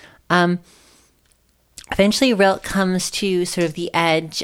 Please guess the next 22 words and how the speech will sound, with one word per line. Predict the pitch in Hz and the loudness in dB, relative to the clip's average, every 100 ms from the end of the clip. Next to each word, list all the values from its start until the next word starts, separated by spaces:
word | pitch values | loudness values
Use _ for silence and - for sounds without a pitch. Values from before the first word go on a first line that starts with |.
| 156 | 0
of | 156 151 151 | 0 0 0
one | 156 151 | 0 0
section | 156 - - - - 196 214 | -4 -8 -12 -8 -2 -2 -2
of | - 156 | -2 -2
the, | 160 156 151 143 143 147 - - - _ - - - | 0 0 2 0 -2 -6 -12 -20 -20 _ -20 -20 -20
just, | - - - - | -12 -10 -8 -4
you | |
know, | 160 143 143 | -2 -2 -2
the | 147 139 143 - - | -4 -4 -6 -8 -4
mingling | 151 160 151 151 147 147 | -2 0 0 -2 -2 -4
area, | 139 131 - 196 - _ - - - - _ _ 170 | -6 -6 -6 -8 -10 _ -20 -20 -20 -20 _ _ -2
and, | 165 156 156 151 147 | 2 2 2 0 -4
um, | 233 156 147 143 147 | -4 -2 0 -2 -4
like, | 160 151 - | -6 -6 -6
moves | 180 165 175 156 | -2 2 2 0
aside | - 175 - 151 147 147 147 | -4 -4 0 0 0 -2 -4
one | 135 143 143 143 | -4 -2 0 -2
of | - 143 | -4 -2
the | 147 | -4
tapestries, | 143 160 151 160 151 - 147 147 147 - | 0 0 0 -2 -8 -8 -6 -6 -6 -4
uh, | 139 139 | -2 -2
exposing | 139 - 156 143 143 | -6 -4 -2 -2 -4